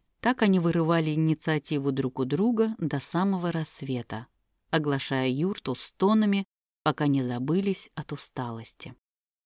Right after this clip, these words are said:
Лишь когда первые лучи солнца окрасили скалы побережья в лазоревый цвет, Исселия выскользнула из шатра,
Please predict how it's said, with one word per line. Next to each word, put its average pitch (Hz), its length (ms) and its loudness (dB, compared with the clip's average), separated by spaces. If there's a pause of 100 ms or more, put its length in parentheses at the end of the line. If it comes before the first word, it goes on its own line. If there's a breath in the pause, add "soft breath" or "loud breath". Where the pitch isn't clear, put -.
Лишь 220 260 8
когда 220 300 6
первые 214 400 6
лучи 196 300 2
солнца 147 760 0
окрасили 156 580 0
скалы 151 440 -2
побережья 139 720 0
в 131 60 -2
лазоревый 135 600 0
цвет, 160 520 -2 (320)
Исселия 226 560 2
выскользнула 160 760 2
из 139 80 -4
шатра, 185 600 -2